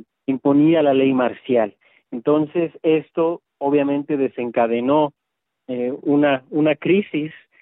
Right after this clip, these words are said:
que ahora estamos viendo en, que le está costando, eh, en muchos sentidos al, la, la gobernabilidad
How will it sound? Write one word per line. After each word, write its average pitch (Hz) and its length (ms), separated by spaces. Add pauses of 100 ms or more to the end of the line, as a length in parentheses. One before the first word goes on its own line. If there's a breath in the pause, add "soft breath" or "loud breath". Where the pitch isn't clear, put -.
(320 soft breath)
que 156 440
ahora 135 480
estamos 147 460
viendo 151 540 (420 soft breath)
en, 123 540 (420)
que 151 80
le 131 100
está 151 220
costando, 170 840
eh, 117 320
en 123 80
muchos 131 320
sentidos 147 680
al, 120 260 (420 soft breath)
la, 127 240
la 131 140
gobernabilidad 135 960